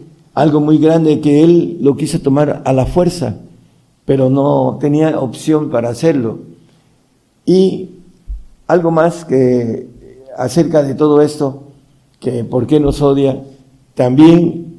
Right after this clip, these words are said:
aún los ángeles de el Señor, los ángeles creados, dicen que quisieran estar con la oportunidad que te-, que tiene el hombre de poder ser inmortal y ser hijo de Dios, ser,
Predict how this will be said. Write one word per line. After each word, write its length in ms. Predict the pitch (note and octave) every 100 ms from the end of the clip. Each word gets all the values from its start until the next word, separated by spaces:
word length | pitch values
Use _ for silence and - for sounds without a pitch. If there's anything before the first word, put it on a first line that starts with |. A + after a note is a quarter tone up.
| -
aún 320 | C3+ D3 F#3
los 200 | E3+ D#3
ángeles 460 | F3+ F3 F3 C#3+ C3+
de 520 | C3 B2 A#2 A2+ -
el 160 | - B2+
Señor, 400 | C3 B2+ D3+ D#3+
los 160 | C#3 A#2+
ángeles 380 | C3 C#3+ D3
creados, 600 | - D#3+ E3 D3+ D#3 - - - - _ _ -
dicen 300 | D#3 D#3 D#3+
que 140 | D#3
quisieran 880 | C#3+ C#3 F3+ G3 F#3+ E3 B2 G2 - - - - _ _ _
estar 720 | - C3 E3+ F3 E3 - - - - _ _
con 180 | - D3+
la 80 | D3+
oportunidad 640 | D3 D3+ D#3+ D3+ D#3+ F#3
que 100 | E3+
te-, 380 | - D3+ C#3 B2+
que 120 | D3
tiene 260 | D#3 F3+ E3
el 100 | E3+
hombre 440 | F#3+ E3 B2 G#2 - - - -
de 140 | C3+
poder 340 | - C#3+ D#3+ D#3+
ser 260 | E3+ E3+
inmortal 680 | E3+ C#3+ C3+ A#2 D#3+ E3 -
y 60 | C3+
ser 220 | D3+ D#3
hijo 260 | D#3+ D#3
de 120 | C3 B2+
Dios, 420 | D3 D#3 - - - - _ _
ser, 420 | - D#3 D#3 -